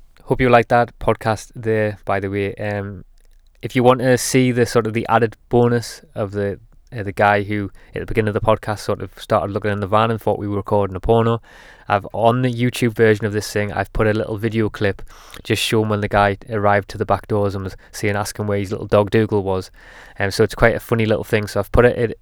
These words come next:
at, right at the end of the video side of the podcast where the guy comes to the doors, uh, just as a little added, little,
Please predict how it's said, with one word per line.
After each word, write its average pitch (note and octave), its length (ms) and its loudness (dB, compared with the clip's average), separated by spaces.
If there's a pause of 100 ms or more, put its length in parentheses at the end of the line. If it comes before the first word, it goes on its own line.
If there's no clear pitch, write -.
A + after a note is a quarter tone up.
(140)
at, G#2+ 160 -4
right A#2 240 4
at A#2+ 60 -4
the A2+ 140 -4
end A#2+ 200 -2
of G#2 120 -6
the A2+ 100 -4 (220)
video A2+ 480 0
side G2+ 260 -2
of G2 80 -6
the - 80 -20
podcast G2+ 480 -4
where G2 80 -4
the F#2+ 80 -6
guy G2 220 -2
comes G2+ 300 -8
to G2+ 60 -10
the F#2+ 100 -6
doors, F#2 360 -2 (500)
uh, F#2+ 100 -2
just G#2 260 -2
as F#2 80 -6
a G2+ 80 -2
little - 160 -8
added, G2+ 280 -6
little, - 200 -6